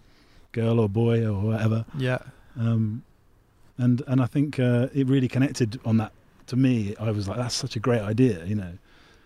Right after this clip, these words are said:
Speaker 1: And, and then, um, you know, it didn't really work out for, for, for various reasons, but it's turned into this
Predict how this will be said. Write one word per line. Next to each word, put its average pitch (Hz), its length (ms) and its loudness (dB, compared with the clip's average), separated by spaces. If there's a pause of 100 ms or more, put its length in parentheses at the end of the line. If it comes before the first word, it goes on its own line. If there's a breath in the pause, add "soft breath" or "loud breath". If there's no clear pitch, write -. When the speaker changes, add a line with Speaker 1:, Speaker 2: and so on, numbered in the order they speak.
(340 soft breath)
Speaker 1:
And, 120 160 -4
and 120 160 0
then, 117 300 2 (120)
um, 110 480 2 (840)
you 156 100 4
know, 113 100 2
it 113 120 -4
didn't 127 180 2
really 110 140 0
work 113 280 0
out 120 300 2
for, 110 240 0
for, 117 220 -2
for 107 240 -4
various 110 440 2
reasons, 113 300 4
but 117 180 2
it's 120 200 0
turned 131 320 0
into 120 180 0
this 113 340 -4